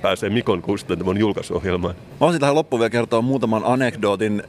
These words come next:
Speaker 2: inttiajoista, jos maltat olla kuulolla, niin katsotaan sitten sen jälkeen. Mä en tiedä susta, mut mä oon oikeasti saanut T V:ltä niin paljon mun elämässä. <laughs>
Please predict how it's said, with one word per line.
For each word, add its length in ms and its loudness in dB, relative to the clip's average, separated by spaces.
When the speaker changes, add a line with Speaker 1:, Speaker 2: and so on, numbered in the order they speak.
Speaker 2:
inttiajoista, 960 2
jos 160 2
maltat 380 2
olla 140 2
kuulolla, 680 2
niin 120 -2
katsotaan 360 2
sitten 160 -6
sen 140 2
jälkeen. 400 -2
Mä 80 4
en 60 2
tiedä 120 2
susta, 320 0
mut 140 -2
mä 80 2
oon 100 2
oikeasti 260 -2
saanut 420 0
T 20 -14
V:ltä 480 2
niin 300 2
paljon 340 2
mun 120 -2
elämässä. 440 -2
<laughs> 60 2